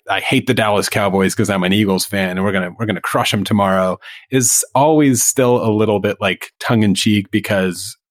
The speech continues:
we're bound by the rules of this is a sport and a game.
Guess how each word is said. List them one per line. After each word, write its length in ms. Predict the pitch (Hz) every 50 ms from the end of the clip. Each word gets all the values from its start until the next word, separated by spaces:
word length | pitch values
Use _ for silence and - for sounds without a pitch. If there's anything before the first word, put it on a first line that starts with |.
| _ -
we're 220 | 123 113 92 - _ _ - - _
bound 600 | 127 117 117 120 120 120 120 117 117 117 101 -
by 300 | 104 98 95 95 95 95
the 160 | 87 98 92
rules 580 | 87 92 95 98 101 101 98 95 95 95 87 95
of 260 | 90 90 85 - 98
this 220 | 104 101 - -
is 160 | 101 92 90
a 80 | 95 92
sport 420 | - - - - 101 95 92 92 -
and 100 | 104 98 95
a 40 |
game. 480 | 90 - 101 101 98 95 92 92 92 95